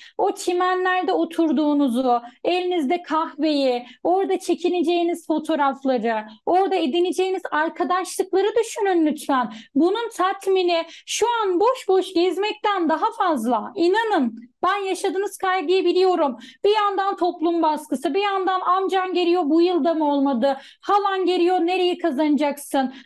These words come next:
İşte dayın geliyor, "Gitseydin niye zaman kaybediyorsun?" Bunları yaşadığınızı biliyorum arkadaşlar.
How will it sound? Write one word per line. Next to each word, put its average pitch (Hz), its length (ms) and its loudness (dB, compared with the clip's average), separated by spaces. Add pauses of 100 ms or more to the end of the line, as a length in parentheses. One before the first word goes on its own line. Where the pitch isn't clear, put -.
(120)
İşte 330 320 -2
dayın 403 320 2
geliyor, 370 280 2
"Gitseydin 359 720 0
niye 359 240 0
zaman 320 380 0
kaybediyorsun?" 277 600 0
Bunları 381 220 0
yaşadığınızı 339 640 0
biliyorum 240 360 0
arkadaşlar. 220 920 -6